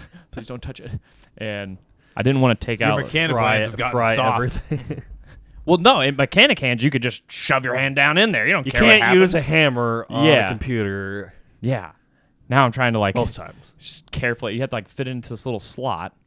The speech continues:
Speaker 1: and then you, and then it kinda sticks up, and you have to push it a little bit further down and screw,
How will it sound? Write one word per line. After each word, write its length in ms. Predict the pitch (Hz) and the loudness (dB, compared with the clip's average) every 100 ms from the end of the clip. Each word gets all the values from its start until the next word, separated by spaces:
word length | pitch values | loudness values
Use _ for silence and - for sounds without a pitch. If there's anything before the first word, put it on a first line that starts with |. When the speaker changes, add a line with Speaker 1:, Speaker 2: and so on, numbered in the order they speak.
| _ _ _ _ _ | _ _ _ _ _
Speaker 1:
and 180 | - 104 | -14 -10
then 220 | 110 110 107 | -8 -8 -10
you, 160 | 113 - | -14 -12
and 160 | 113 120 | -10 -8
then 120 | 123 | -8
it 160 | - - | -10 -10
kinda 180 | 156 143 | -10 -10
sticks 340 | - 156 - - | -8 -10 -10 -8
up, 220 | 139 - | -6 -6
and 80 | 120 | -10
you 60 | |
have 80 | 117 | -12
to 80 | 104 | -10
push 320 | - 147 - | -8 -8 -10
it 80 | - _ _ | -18 _ _
a 180 | _ - | _ -12
little 120 | 151 | -10
bit 140 | 156 | -10
further 180 | 160 151 | -10 -8
down 400 | 147 156 156 156 - | -4 -2 -2 -4 -10
and 100 | - | -16
screw, 560 | - - 135 135 131 | -14 -8 -6 -4 -6